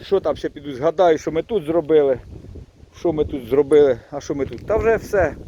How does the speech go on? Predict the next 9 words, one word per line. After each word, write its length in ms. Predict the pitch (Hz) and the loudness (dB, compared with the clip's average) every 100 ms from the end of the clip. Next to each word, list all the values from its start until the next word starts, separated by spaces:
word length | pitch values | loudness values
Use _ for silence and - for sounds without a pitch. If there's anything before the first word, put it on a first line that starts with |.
| - - - - - - - - - - - - | -16 -14 -14 -14 -16 -18 -18 -20 -20 -20 -20 -20
Все 260 | - 139 | 0 2
це 140 | 131 113 | 2 -2
щас 180 | 127 117 | -8 -8
по-, 140 | 123 | -8
позакривати, 840 | - 165 147 160 165 175 180 170 - | -4 0 0 0 0 2 2 2 -4
поприбирати 680 | 113 139 135 151 165 156 | -8 -6 -4 0 0 -2
трохи. 340 | - 131 - 110 - _ _ _ _ _ _ _ _ _ - | -4 -6 -6 -12 -16 _ _ _ _ _ _ _ _ _ 4
Помпу 380 | 190 160 117 | 6 6 -2
ж 220 | 135 - | -8 -10